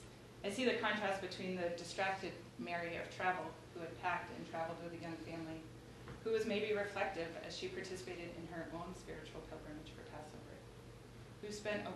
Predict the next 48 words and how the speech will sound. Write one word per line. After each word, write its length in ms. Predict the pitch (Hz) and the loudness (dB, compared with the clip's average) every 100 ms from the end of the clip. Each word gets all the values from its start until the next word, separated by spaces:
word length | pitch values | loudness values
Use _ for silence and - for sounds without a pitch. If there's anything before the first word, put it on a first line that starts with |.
| 190 | -2
week 240 | 202 - - | -2 -4 -4
partying 320 | 190 190 196 | 0 0 0
with 80 | 190 | -2
her 160 | 196 | -2
friends 240 | - 175 175 | 0 0 0
and 120 | 196 | -4
family 320 | - 160 151 156 | -4 -2 -2 -2
and 80 | |
was 160 | 151 151 - | -2 -4 -4
anxious 320 | 160 160 165 - | -6 -6 -8 -8
to 80 | - | -6
get 160 | - | -6
home 240 | 160 147 147 - - - | -6 -6 -6 -8 -10 -8
and 80 | 156 | -6
didn't 240 | 165 165 165 | -4 -4 -4
realize 320 | 160 156 151 | -2 -4 -4
Jesus 320 | 151 151 - - | -8 -8 -8 -10
was 80 | 151 160 | -8 -8
missing 280 | - - - - - - - - - - - - - - | -8 -8 -10 -10 -12 -12 -12 -12 -12 -12 -12 -12 -8 -6
and 80 | 170 | -2
took 160 | 180 180 | -2 -2
for 80 | 175 | -2
granted 320 | 170 180 156 160 | -2 0 -2 -2
his 80 | 151 - | -6 -4
presence. 400 | - - - - - - - - - - - - - - - - - - - - - - - 185 | -6 -6 -8 -10 -10 -12 -12 -10 -10 -10 -10 -10 -12 -12 -12 -12 -12 -10 -10 -12 -12 -10 -6 6
And 80 | |
then 160 | 196 208 | 8 10
the 80 | 202 | 8
Mary 400 | 185 175 165 170 - | 8 6 6 0 -2
who 140 | 180 | 0
had 80 | 170 | 2
been 160 | 170 170 | 2 2
desperately 480 | 175 - - 185 190 | 0 0 -2 -2 -2
searching 480 | 180 175 170 160 156 156 | -2 -2 -2 -2 -6 -6
for 80 | 165 | -6
her 80 | 165 | -6
child 400 | 156 160 156 156 - | -6 -6 -4 -4 -6
for 100 | 160 165 | -8 -8
three 160 | 165 160 | -6 -6
days, 320 | 156 156 156 - - - - - - - - - 220 | -4 -6 -8 -10 -12 -12 -12 -12 -12 -12 -12 -6 2
who 80 | 202 | 4
wants 240 | 196 190 | 4 4
nothing 320 | 196 196 226 | 4 6 4
more 240 | 208 202 190 | 6 6 6
than 160 | 185 | 2
to 80 | - | 0
be 160 | 185 175 | 0 0
with 160 | 170 | -2